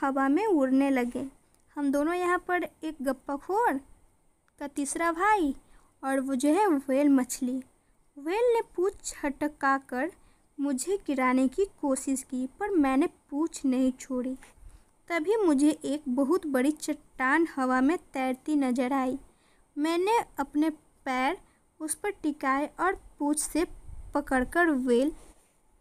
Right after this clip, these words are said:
को घुमाकर समुद्र की ओर फेंक दिया। ठीक है, इस प्रकार मैंने उस व्हेल से मछुआरों को निजात दिलाई।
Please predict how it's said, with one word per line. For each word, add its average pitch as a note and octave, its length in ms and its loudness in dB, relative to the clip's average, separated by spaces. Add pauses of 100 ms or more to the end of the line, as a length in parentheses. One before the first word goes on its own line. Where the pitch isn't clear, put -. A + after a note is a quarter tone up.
(380)
को D#4 160 -4
घुमाकर C4+ 760 0 (380)
समुद्र D#4+ 520 2
की C4+ 240 0
ओर D4 140 2
फेंक - 460 0
दिया। B3 500 -8 (1120)
ठीक D#4+ 220 -8
है, A#4 80 0 (480)
इस A4+ 240 -2
प्रकार D4+ 480 0
मैंने D4 440 4
उस G#4 260 0
व्हेल C#4 300 4
से D#4+ 340 0
मछुआरों C#4+ 560 2
को F4+ 160 -4
निजात C4 520 4
दिलाई। B3 540 0